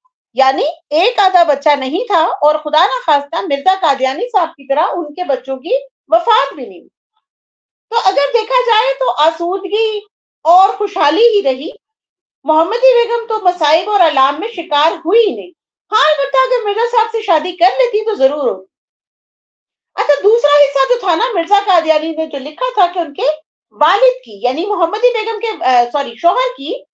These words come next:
ढाई साल की उम्र में श-, वो हो जाएगी, death हो जाएगी। इस पे ना उन्होंने बड़ी मजे मजे की तावीलात भी की, बड़ी जबरदस्त किस्म की बातें भी की।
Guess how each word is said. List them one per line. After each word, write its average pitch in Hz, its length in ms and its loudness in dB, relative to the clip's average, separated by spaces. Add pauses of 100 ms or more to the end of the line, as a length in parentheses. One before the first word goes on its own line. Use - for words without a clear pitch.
(220)
ढाई 370 200 0
साल 539 300 0
की 453 60 0
उम्र 277 260 -2
में 277 140 -4
श-, - 260 -8
वो 262 200 0
हो 262 120 2
जाएगी, 202 380 -4
death 330 240 -2
हो 330 100 -4
जाएगी। - 680 -16 (760)
इस 571 160 2
पे 605 160 2
ना 554 180 0
उन्होंने 508 280 -4
बड़ी 392 200 2
मजे 415 240 -4
मजे 370 240 -4
की 370 160 -8
तावीलात 311 640 -2
भी 302 100 -10
की, 202 240 -20 (640)
बड़ी 480 240 2
जबरदस्त 453 440 -4
किस्म 370 240 -6
की 339 100 -8
बातें 233 380 -2
भी - 100 -16
की। - 160 -20